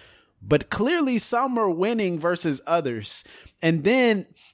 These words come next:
it's funny because Killmonger plays on the tradition when he comes in, because he says, "I want a challenge." And then once he lists who he is, at first they laugh at him. And then once they, once he says who he is,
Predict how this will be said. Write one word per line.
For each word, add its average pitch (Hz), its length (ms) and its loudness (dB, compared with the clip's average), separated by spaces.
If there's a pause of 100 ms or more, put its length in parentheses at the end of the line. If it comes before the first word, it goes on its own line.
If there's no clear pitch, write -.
(200)
it's 180 180 2
funny 254 340 0
because 180 340 0
Killmonger 208 640 0
plays 220 400 2
on 160 140 2
the 143 60 -2
tradition 117 520 -2
when 123 100 -2
he 120 80 -2
comes 117 320 -2
in, 110 340 -4 (420)
because 156 280 2
he 202 100 2
says, 151 300 2 (120)
"I 170 80 4
want 165 200 0
a 120 40 -2
challenge." 123 720 -2 (500)
And 139 240 -2
then 139 500 2
once 160 340 2
he 156 300 0 (260)
lists 160 380 -2
who 196 180 2
he 147 220 2
is, 120 560 -2 (560)
at 143 200 0
first 277 240 0
they 147 120 2
laugh 180 340 0
at 165 80 4
him. 139 180 0
And 143 140 -4
then 170 100 0
once 156 180 0
they, 139 160 0
once 165 200 0
he 160 200 0
says 190 380 0
who 190 100 2
he 156 180 2
is, 196 300 0